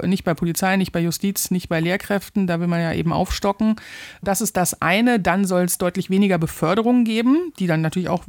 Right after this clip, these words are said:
weniger Geld kosten, wenn man sie sozusagen nicht so schnell befördert. Weniger Verbeamtungen generell,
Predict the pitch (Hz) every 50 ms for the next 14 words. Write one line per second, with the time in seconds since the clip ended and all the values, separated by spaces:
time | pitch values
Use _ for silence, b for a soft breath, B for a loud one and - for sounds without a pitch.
0 | - - - - 160 165 180 196 196 180 160 160 160 175 - - 208 190 - -
1 | 202 190 185 185 185 180 185 175 175 180 - 185 175 180 175 - 180 - 190 180
2 | 175 170 170 - - 185 185 208 226 226 226 220 - - 165 156 170 190 226 220
3 | 208 190 - 190 175 180 - 175 190 - 196 180 165 156 - 165 208 254 262 175
4 | 165 156 156 175 208 233